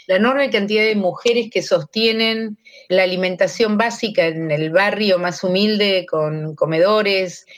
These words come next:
eh, la enorme cantidad de mujeres que están en los operativos Detectar,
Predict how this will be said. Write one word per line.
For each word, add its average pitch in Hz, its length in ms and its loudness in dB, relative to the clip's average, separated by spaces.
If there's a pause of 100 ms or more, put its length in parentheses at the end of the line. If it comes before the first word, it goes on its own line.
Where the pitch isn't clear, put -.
(120)
eh, 175 560 2
la 175 140 2
enorme 247 320 0
cantidad 196 320 0
de 208 80 2
mujeres 208 440 -2
que 180 60 -10
están 185 220 0
en 196 80 -2
los 180 160 -6
operativos 180 580 0
Detectar, 185 840 0